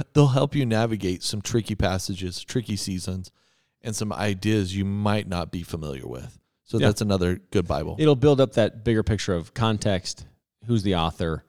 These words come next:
Speaker 2: Where's this thing written? When was it written? What's the genre? And help you understand what you're reading better.
Speaker 1: Yeah, that's great, man. And then also listen to God's Word. Put it on audio file, Bible Gateway, YouVersion. Have these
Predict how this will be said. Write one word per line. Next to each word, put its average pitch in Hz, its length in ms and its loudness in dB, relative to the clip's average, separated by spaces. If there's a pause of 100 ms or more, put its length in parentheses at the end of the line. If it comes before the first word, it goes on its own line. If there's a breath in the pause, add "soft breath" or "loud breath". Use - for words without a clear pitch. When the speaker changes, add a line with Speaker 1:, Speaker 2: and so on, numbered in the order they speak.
(280)
Speaker 2:
Where's 101 240 0
this 92 120 -2
thing 85 220 -2
written? 82 460 -4
When 98 200 2
was 90 140 0
it 82 100 -2
written? 78 400 -6 (100)
What's 104 220 -2
the 95 120 -2
genre? 78 560 -6 (420)
And 98 80 -6
help 95 340 0
you 101 140 -2
understand 82 720 -2
what - 140 -6
you're 64 100 -10
reading 76 280 -8
better. - 280 -10 (200)
Speaker 1:
Yeah, 104 140 -2
that's 85 200 -8
great, - 260 -8
man. 87 240 -10 (340 soft breath)
And 117 140 2
then 113 120 6
also 113 360 6
listen 127 380 4
to 98 180 6
God's 90 320 2
Word. 90 320 2
Put 113 120 6
it 120 120 8
on 117 160 4
audio 107 560 4
file, 104 500 4 (360 soft breath)
Bible 113 300 4
Gateway, 101 680 4 (300 soft breath)
YouVersion. 101 680 2
Have 113 180 2
these 101 180 0